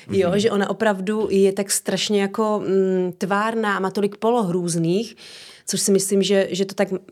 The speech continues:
Speaker 1: jako musí být, protože ona musí být jako manipulátor, takže musí s každým trošku mluvit jinak. Tak to mě baví, no, ale, ale je to těžké. <laughs> Herecky.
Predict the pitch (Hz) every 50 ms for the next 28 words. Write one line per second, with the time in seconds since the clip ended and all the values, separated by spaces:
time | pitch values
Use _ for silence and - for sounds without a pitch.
0 | _ - 180 175 - 196 196 196 220 208 - - 220 175 147 170 165 165 165 -
1 | - _ - 175 170 190 180 175 175 170 175 175 180 175 - - 190 165 180 180
2 | 170 165 - 190 185 180 175 180 170 170 - 175 165 156 156 160 - 190 190 185
3 | 185 170 170 185 175 175 170 - 208 196 180 175 - - 202 175 165 185 185 185
4 | 180 170 - - 202 190 185 185 190 202 175 180 175 175 180 196 214 - - -
5 | - - - - - - _ - 202 - 220 214 214 220 214 208 180 160 156 147
6 | 147 165 - _ - 175 170 165 165 175 - - 180 175 170 170 175 175 175 -
7 | - 175 185 180 226 214 - 208 - - - 175 160 156 - _ 180 135 - -
8 | - _ _ _ _ 185 190 175 165 - - 185 156